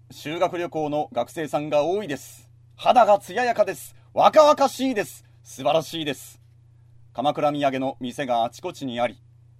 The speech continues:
旅気分を高めてくれます。見えてきました。高徳院の入り口です。高徳院は有名な鎌倉大仏、阿弥陀如来坐像を本尊とする浄土宗の寺院です。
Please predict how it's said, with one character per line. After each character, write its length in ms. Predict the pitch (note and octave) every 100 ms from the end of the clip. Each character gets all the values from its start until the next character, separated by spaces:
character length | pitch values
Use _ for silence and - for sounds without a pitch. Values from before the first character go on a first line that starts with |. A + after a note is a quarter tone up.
| _
旅 320 | - B2 F#3 F#3
気 160 | -
分 300 | D#3+ D#3+ D3
を 160 | D3 D3
高 220 | - G#2+
め 140 | B2 G#2+
て 100 | G#2+
く 80 | A2
れ 80 |
ま 100 | G2+
す。 320 | G2+ - - _ _ _ -
見 100 | G2+
え 80 | A2+
て 80 | F#2+
き 60 | F2+
ま 80 |
し 80 | E2
た。 80 | - - _ _ - - - - - - -
高 280 | G3 D4
徳 280 | D4 A#3+ A3
院 300 | F#3+ E3 D3
の 180 | F3 - - -
入 220 | A2+ A2
り 20 |
口 200 | G#2 -
で 80 | F#2
す。 320 | - - - - - - - - - - - - - - - - - - - - - -
高 180 | A3+
徳 220 | C4 B3 F#3
院 180 | B2+
は 180 | F#2+ F2 - - -
有 240 | A2 F#3
名 240 | A3 F#3+ E3
な 180 | D3 A#2+
鎌 240 | G#2+ F3+
倉 220 | G#3+ F#3+
大 200 | D3 B2+
仏、 160 | F#2+ - - - - - - - -
阿 120 | G2
弥 140 | C#3+ A3
陀 160 | A3
如 120 | G3 F#3
来 240 | F3+ D#3+
坐 140 | D#3
像 100 | C#3+ C3
を 260 | A2+ G#2+
本 200 | A2 D3
尊 220 | B2 G#2
と 80 | F#2
す 140 | F#2 G2+
る 180 | A2 - - -
浄 300 | B2 G3 B3+
土 100 | A3+
宗 300 | - D3 C3+
の 140 | D#3
寺 180 | B2 A2
院 160 | G#2 D#2+
で 80 |
す。 340 | D2+ - -